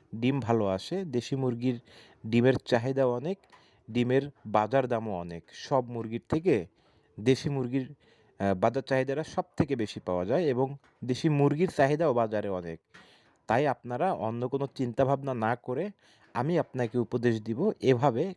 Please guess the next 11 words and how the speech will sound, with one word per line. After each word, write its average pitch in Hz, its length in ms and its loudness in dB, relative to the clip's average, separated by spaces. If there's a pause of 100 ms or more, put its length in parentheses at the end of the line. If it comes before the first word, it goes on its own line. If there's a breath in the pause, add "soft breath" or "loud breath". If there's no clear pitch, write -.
(100)
খাঁচায় 147 460 -2
মুরগি 131 300 -2
পালন 107 340 0
করতে। 92 400 -10 (680 loud breath)
আমি 131 360 -2
একশো - 540 -2
plus 135 160 4 (100)
মুরগি 123 260 -6
পালন 104 320 -2
করি 120 280 -4
আলহামদুলিল্লাহ। 113 800 0